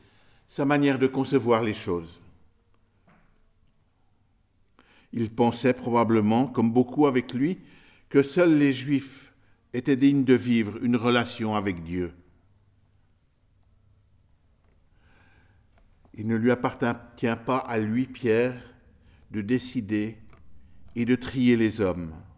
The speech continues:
Ne considère pas impur ce que le Seigneur déclare,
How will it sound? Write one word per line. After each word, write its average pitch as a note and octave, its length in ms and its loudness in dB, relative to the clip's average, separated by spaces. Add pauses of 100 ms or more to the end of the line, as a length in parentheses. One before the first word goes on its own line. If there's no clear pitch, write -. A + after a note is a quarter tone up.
(1500)
Ne B2 180 4
considère C3 600 -2
pas C#3 580 -4
impur B2 640 -6 (560)
ce - 160 -6
que C#3+ 140 2
le C3+ 120 8
Seigneur C3 460 2
déclare, A2 500 -4